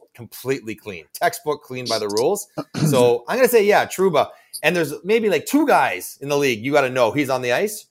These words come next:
Speaker 1: Trouba's one
Speaker 2: Yeah.
Speaker 1: of them.
Speaker 2: Yeah, I think he's unmatched right now. He's playing, uh, he's,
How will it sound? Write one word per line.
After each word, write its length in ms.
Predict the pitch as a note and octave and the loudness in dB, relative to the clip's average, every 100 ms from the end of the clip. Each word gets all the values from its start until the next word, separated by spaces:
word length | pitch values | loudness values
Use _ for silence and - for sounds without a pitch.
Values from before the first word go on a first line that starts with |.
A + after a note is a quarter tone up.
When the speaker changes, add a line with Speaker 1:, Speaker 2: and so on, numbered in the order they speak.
| _ - | _ -6
Speaker 1:
Trouba's 300 | F#3+ D#3+ B2+ | -2 0 0
one 200 | B2 A2+ | 0 0
Speaker 2:
Yeah. 60 | |
Speaker 1:
of 60 | - | -2
them. 80 | - _ _ _ _ _ _ _ _ _ _ _ _ _ _ _ _ _ _ _ - - _ _ _ _ _ | -8 _ _ _ _ _ _ _ _ _ _ _ _ _ _ _ _ _ _ _ -20 -20 _ _ _ _ _
Speaker 2:
Yeah, 200 | F2+ G2 | 2 4
I 100 | F2+ | 4
think 160 | D3 D3 | 0 -2
he's 140 | A2+ | 2
unmatched 540 | G#2+ G2 G2+ A#2 - | 2 4 4 4 2
right 160 | G2+ F#2 | -6 -6
now. 300 | F#2+ A2 G2 | -2 0 0
He's 220 | F#2+ F#2 | -4 -12
playing, 580 | - A2 A2 G#2 G2+ F#2 - | -6 -4 -2 -4 -8 -10 -10
uh, 280 | F2+ E2+ E2 | -10 -8 -10
he's, 420 | F#2+ G2 F2+ | -12 -12 -12